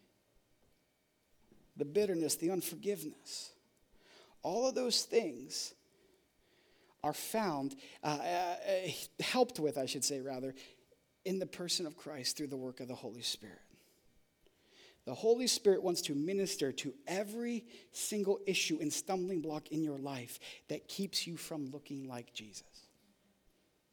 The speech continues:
That's fantastic. It's also free. Listen, I'm not, I, I, I love counseling, I love therapists, and I'm an advocate for that. I send people that stuff all the time. But it's expensive.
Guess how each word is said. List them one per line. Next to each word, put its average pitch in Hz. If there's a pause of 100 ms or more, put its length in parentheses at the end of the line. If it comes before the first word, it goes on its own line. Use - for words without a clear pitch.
(1300)
That's -
fantastic. - (1160)
It's -
also 220
free. 139 (1400)
Listen, 160
I'm 180
not, 190
I, 180
I, 190
I 196
love 190
counseling, 185
I 165
love 190
therapists, 180
and 147
I'm 160
an 147
advocate 160
for 170
that. 165
I 156
send 165
people 160
that 147
stuff 135
all 139
the 139
time. 151 (1160)
But 160
it's 220
expensive. -